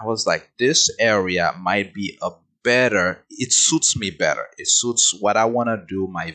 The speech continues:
vision and everything else, my specialty, my skill set. This area would benefit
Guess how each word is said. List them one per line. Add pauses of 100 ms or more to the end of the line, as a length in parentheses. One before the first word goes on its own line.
(160)
vision (380)
and
everything
else,
my
specialty,
my
skill
set. (440)
This
area
would
benefit